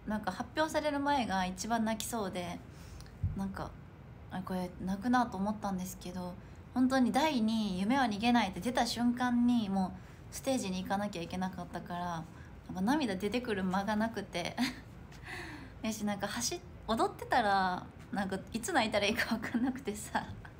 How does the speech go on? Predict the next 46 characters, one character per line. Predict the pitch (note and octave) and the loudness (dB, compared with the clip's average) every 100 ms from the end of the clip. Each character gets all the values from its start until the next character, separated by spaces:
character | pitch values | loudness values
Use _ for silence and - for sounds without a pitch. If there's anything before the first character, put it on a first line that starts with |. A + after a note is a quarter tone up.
| - - - | -16 -16 -12
<laughs> | - F#4+ F4 D#4 C#4 B3 | -6 -4 -2 -4 -6 -8
走 | - C#4 | -10 -6
っ | D4 | -6
て | C4 | -4
た | A#3 F#3+ | -2 0
ら、 | F3+ F3 F3+ - - - - - | 0 -2 -4 -10 -16 -14 -14 -8
な | F#3 | -4
ん | F#3 | -4
か、 | E3+ D#3+ - - - - - - - - - - - - - - | -6 -10 -10 -16 -18 -18 -16 -16 -18 -18 -18 -18 -16 -16 -16 -4
泣 | G#3 G#3+ | -2 0
き | |
た | D4 | 0
か | D4+ | 2
っ-、 | A#3 - | 0 -2
泣 | G3 G3 | -6 -2
き | |
た | D#4 | 2
か | F4 | 2
っ | C4 | 2
た | F#3+ | 0
っ | |
て | G3 | -2
言 | - | -4
っ | F#3 | -2
た | |
ら | F#3+ | 0
変 | G3 | 0
や | F3+ | -2
け | F3 F3 | -4 -6
ど、 | E3+ E3 - - - - - - - | -6 -8 -14 -16 -16 -14 -14 -14 -10
な | G#3+ | -8
ん | |
か | G3 | -6
私 | G#3+ A#3+ | -4 -2
も | A#3 G3 F#3+ | -2 -2 -4
泣 | F#3+ | -4
き | G#3+ | -2
た | |
か | B3 | -2
っ | G3+ | -2
た | - | -2
ん | F#3 | -6
で | F3+ | -6
す | - | -8
け | - | -10
ど、 | E3 E3 D#3 | -6 -6 -6